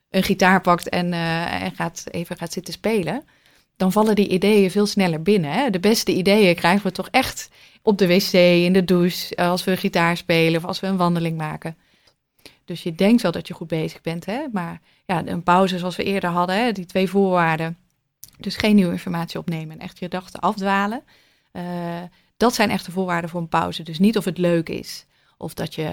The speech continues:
er gelukkig door voelt. Eh, en het geldt dus ook eigenlijk, hè, voor 's avonds de ontspanning. Een Netflix-serie, ja, is heel leuk en het voelt heel ontspannend. Maar ook dan ben je dus eigenlijk, je hoofd is nog steeds aan het werk. Dus zorg ook dat je daaromheen,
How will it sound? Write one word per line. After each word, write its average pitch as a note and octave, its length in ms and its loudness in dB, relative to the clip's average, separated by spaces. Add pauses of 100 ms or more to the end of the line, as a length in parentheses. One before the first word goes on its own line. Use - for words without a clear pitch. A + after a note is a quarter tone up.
(160)
er E3+ 200 -8
gelukkig F#3 360 -4
door G3 180 0
voelt. A3+ 520 -2 (400)
Eh, E3+ 580 -8
en F#3 320 -6
het G3+ 140 -4
geldt G3 220 0
dus F#3+ 140 -4
ook A3 200 2
eigenlijk, G3+ 320 2
hè, A#3 240 0
voor - 260 -8
's - 80 -4
avonds G3+ 340 4
de E3+ 60 2
ontspanning. E3+ 840 -2
Een G3 160 -6
Netflix-serie, F3 800 -2
ja, G3 200 0
is - 120 -14
heel F#3 220 -6
leuk F#3 360 2
en F3 120 -4
het F3+ 120 -8
voelt G#3+ 220 0
heel E3+ 100 0
ontspannend. F3 580 -2
Maar - 160 2
ook G#3+ 120 0
dan A3 300 2 (400)
ben F#3+ 140 -2
je F#3+ 60 0
dus F#3 180 -10 (100)
eigenlijk, A3 400 -6
je F3+ 140 -6
hoofd C4+ 260 0
is - 80 -16
nog F3 100 -12
steeds A#3+ 260 -2
aan D#3+ 80 -10
het - 80 -18
werk. E3+ 340 -10 (1040)
Dus F3+ 180 -14
zorg F#3+ 320 -4
ook F#3 200 -2
dat E3+ 160 -6
je E3 80 -8
daaromheen, F3+ 920 0